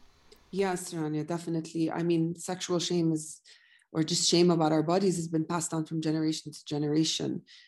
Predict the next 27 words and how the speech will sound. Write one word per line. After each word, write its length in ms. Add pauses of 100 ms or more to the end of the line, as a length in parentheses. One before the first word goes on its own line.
(420)
Um, 640
sexual 340
shame 240
is 120
a 40
feeling. 540
It's 160
not 120
a 40
fact. 800 (480)
You 160
know, 320
uh, 320 (180)
shame 320
wants 180
us 100
to 120
believe 320
that 160
we're 100
broken, 800
that 180
our 140
desires 500
are 140 (100)
gross 560
or 200